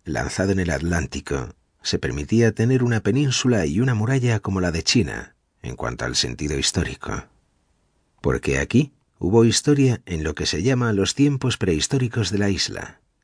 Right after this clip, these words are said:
lo que quiere decir que aquí hubo guerra civil,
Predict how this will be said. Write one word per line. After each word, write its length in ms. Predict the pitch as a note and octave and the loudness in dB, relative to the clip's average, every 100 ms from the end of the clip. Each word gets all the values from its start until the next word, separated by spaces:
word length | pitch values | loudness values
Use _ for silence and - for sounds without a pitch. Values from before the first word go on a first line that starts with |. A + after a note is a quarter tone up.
| _ | _
lo 120 | F2+ | -2
que 160 | F#2+ F2+ | 0 2
quiere 240 | A2+ A2 | 4 6
decir 440 | G#2 G2 G#2+ G2+ - | 4 2 2 2 0
que 140 | F2 | -4
aquí 340 | D#2 G2+ E2+ - | 0 -2 -2 -4
hubo 260 | E2+ E2+ | -4 -2
guerra 300 | D#2 D#2+ D#2 | -2 -4 -4
civil, 480 | - F2+ F#2 D2 C#2+ | -6 -2 -2 -2 -8